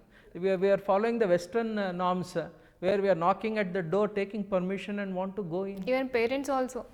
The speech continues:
Speaker 1: Exactly. ನಾನು ಸರಿ ತಪ್ಪಿಗೆ ಹೋಗ್ತಿಲ್ಲ, but ಕಾನ್ಸಿಕ್ವೆನ್ಸ್ ಏನಾಗ್ತಿದೆ ಅಂದ್ರೆ, ಆ ಮಗುಗೆ ರಿಜಿಡಿಟಿ ಬಂದ್ಬಿಡತ್ತೆ, ಇದು ನಂದು, ನನ್ನ ಏರಿಯಾ.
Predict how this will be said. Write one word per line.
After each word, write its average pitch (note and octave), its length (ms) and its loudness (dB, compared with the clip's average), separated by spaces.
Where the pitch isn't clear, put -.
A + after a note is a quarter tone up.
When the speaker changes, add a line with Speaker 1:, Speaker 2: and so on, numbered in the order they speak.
Speaker 1:
Exactly. A3 520 0
ನಾನು D#3 220 -4
ಸರಿ D#3+ 260 -2
ತಪ್ಪಿಗೆ A3+ 360 -2
ಹೋಗ್ತಿಲ್ಲ, G#3 420 4
but D3 140 -4
ಕಾನ್ಸಿಕ್ವೆನ್ಸ್ A#3+ 680 2
ಏನಾಗ್ತಿದೆ F3+ 440 2
ಅಂದ್ರೆ, F#3+ 460 2
ಆ C#3+ 60 4
ಮಗುಗೆ F#3+ 460 2
ರಿಜಿಡಿಟಿ G#3 520 0
ಬಂದ್ಬಿಡತ್ತೆ, B2 600 -8
ಇದು F3+ 160 2
ನಂದು, D#3 720 -4
ನನ್ನ F3 220 -2
ಏರಿಯಾ. D#3 520 0